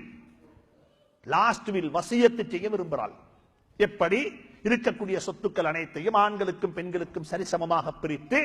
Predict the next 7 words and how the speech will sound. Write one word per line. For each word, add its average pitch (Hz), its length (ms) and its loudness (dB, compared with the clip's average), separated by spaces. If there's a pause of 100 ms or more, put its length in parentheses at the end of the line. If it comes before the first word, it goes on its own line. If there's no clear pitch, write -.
(360)
அவருடைய 247 340 6
ஜீவிய 269 420 4
காலத்திலேயே 190 560 -2
அதை 240 200 4
பிரித்து 247 480 0
கொடுக்க 196 300 0
விரும்புகிறாள். 196 560 4